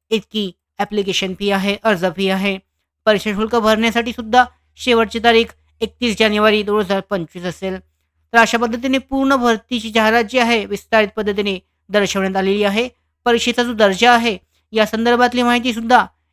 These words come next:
इथे दाख-, दर्शवण्यात आलेली आहे, ती सुद्धा चेक केली जाऊ शकते. कनिष्ठ लेखापाल या पदासाठीची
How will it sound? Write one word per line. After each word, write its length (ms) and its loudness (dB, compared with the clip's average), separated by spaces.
इथे 180 0
दाख-, 240 4
दर्शवण्यात 500 -2
आलेली 260 0
आहे, 220 0
ती 120 -8
सुद्धा 340 -2
चेक 220 -6
केली 140 -4
जाऊ 160 2
शकते. 400 -4
कनिष्ठ 340 0
लेखापाल 580 2
या 120 -4
पदासाठीची 680 -4